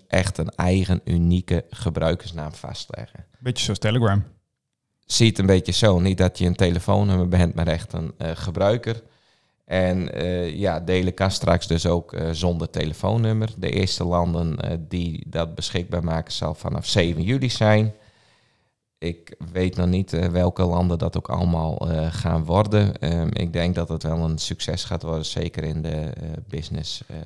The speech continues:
Speaker 1: WhatsApp.
Speaker 2: Ja.
Speaker 1: Eh, ja, en ja, claim nu alvast je merknaam voordat iemand anders het gaat doen.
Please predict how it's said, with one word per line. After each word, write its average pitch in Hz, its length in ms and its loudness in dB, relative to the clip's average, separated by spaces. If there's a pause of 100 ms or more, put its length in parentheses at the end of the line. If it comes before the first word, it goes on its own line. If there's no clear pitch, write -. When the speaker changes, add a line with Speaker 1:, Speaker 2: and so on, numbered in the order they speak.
(140)
Speaker 1:
WhatsApp. - 480 -10 (760)
Speaker 2:
Ja. 110 220 -6
Speaker 1:
Eh, - 160 -6
ja, 87 240 -2
en 85 240 0 (140)
ja, 82 260 -2
claim 85 260 2
nu 85 140 4
alvast 85 340 0
je 87 60 0
merknaam 87 520 -2
voordat 82 320 -6
iemand 87 260 -2
anders 82 240 -4
het 80 160 -6
gaat 85 160 -2
doen. 80 180 -6